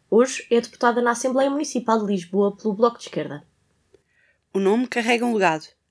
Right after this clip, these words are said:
Speaker 2: A jovem filha de Fernando Rosas, o fundador do partido onde milita.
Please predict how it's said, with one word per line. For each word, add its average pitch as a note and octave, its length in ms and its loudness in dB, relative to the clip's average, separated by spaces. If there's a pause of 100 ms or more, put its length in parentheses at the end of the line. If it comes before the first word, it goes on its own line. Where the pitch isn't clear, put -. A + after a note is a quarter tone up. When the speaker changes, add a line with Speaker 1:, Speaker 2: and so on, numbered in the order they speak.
Speaker 2:
A F#3 60 -2
jovem F3+ 300 0
filha F3 340 -2
de - 80 -12
Fernando E3+ 360 -4
Rosas, F#3+ 580 -2
o A3+ 40 -8
fundador A3+ 520 2
do G#3+ 100 -6
partido B3 460 -2
onde B3 80 0
milita. F3 500 -4